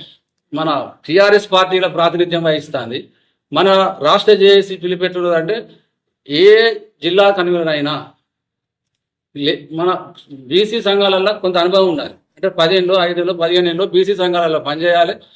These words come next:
ఆ బీసీ సంఘాలలో పనిచేసిన వాళ్ళకే జేఏసీ కన్వీనర్ ఇవ్వాలి. ఎందుకంటే వాళ్ళకు బీసీ నేపథ్యం ఉన్నది కాబట్టి అట్లా విజయవంతమైందని రాష్ట్ర జి-, జేఏసీ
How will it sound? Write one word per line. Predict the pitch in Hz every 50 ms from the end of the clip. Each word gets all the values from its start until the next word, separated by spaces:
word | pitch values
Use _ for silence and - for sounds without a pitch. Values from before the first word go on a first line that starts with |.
| _ _ _ _ _ _ _ _ _
ఆ | 160 175 202 202 -
బీసీ | 175 202 214 214 208
సంఘాలలో | 202 208 202 202 196 190 190
పనిచేసిన | - 170 170 180 185 202 202 - 190
వాళ్ళకే | 190 185 185 185 214 220 202
జేఏసీ | 156 175 185 190 180 185 185
కన్వీనర్ | - 170 170 175 170 165 160
ఇవ్వాలి. | 165 156 156 156 202 196
ఎందుకంటే | 185 208 202 214 214 220
వాళ్ళకు | 214 196 196 196 180 180
బీసీ | 156 147 196 214 214 226
నేపథ్యం | 208 180 190 214 208 226 220 214 220 214
ఉన్నది | 202 196 190 190
కాబట్టి | 180 175 180 175 175 214 196 180 175 - _ _ _
అట్లా | 175 175 175 202 196
విజయవంతమైందని | 175 175 202 214 202 208 202 196 185 180 180 175 175 196 208 180
రాష్ట్ర | 156 165 185 196 - 208 202
జి-, | 175 165 180 175 165
జేఏసీ | 160 170 180 180 175 170 175 196 190 165 160 165 165